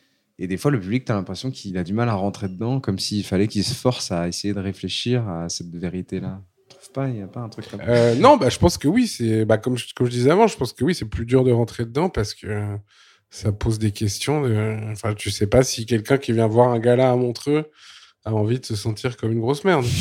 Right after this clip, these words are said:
Speaker 1: <laughs>
Speaker 2: Mais, euh, mais oui, même moi, mes questions, c'est ça. Enfin, là, tu vois, dans le fait d'être huit milliards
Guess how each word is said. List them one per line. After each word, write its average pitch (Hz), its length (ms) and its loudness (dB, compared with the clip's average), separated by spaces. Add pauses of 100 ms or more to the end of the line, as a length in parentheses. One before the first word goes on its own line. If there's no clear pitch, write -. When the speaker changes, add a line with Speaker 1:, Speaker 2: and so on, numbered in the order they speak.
(340)
Speaker 1:
<laughs> 117 480 2
Speaker 2:
Mais, 107 360 2
euh, 101 160 2
mais 104 120 6
oui, 175 140 6
même 120 180 4
moi, 135 140 8
mes 123 100 4
questions, 107 360 -2
c'est 113 180 -6
ça. - 160 0
Enfin, 110 160 2
là, 120 140 8
tu - 220 -4
vois, 127 60 8
dans 113 140 2
le 101 40 0
fait 123 220 0
d'être 107 200 -2
huit 117 140 -4
milliards 131 600 4